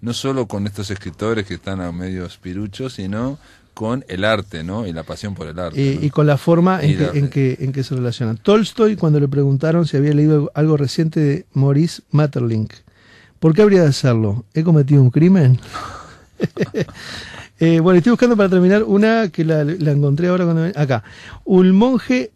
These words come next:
Speaker 2: le preguntó a Tuesday con qué propósito vino de Occidente el primer patriarca. Tuesday respondió,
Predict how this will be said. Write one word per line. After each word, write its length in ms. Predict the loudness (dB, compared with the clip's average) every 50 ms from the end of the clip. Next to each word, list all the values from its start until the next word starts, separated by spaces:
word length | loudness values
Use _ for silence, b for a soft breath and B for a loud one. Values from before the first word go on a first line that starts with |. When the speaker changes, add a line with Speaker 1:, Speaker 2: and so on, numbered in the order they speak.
| _ _ _
Speaker 2:
le 160 | 0 2 2
preguntó 640 | 4 4 4 4 4 4 4 2 2 2 0 0 0 0
a 240 | 0 0 0 -2 -6 _ _ _ _ _ _
Tuesday 680 | -2 0 0 0 0 0 2 2 2 2 0 -2 -4 -10 _ _ _
con 220 | -2 0 2 2
qué 120 | 2 0 -2
propósito 540 | -2 -2 -2 -2 -2 -4 -4 -4 -2 0 2
vino 180 | 2 2 2 2
de 60 | 2
Occidente 580 | 0 -2 -2 0 0 2 2 0 0 -2 -2
el 80 | -2 -2
primer 220 | 0 0 0 0 0
patriarca. 540 | 0 -2 -2 -2 -2 -2 -4 -6 -10 -10 -12 _ b b b b b b b b b b b b b -4
Tuesday 380 | -2 -2 -2 0 2 2 2
respondió, 580 | 4 2 2 2 2 2 2 2 0 -2 -2 -6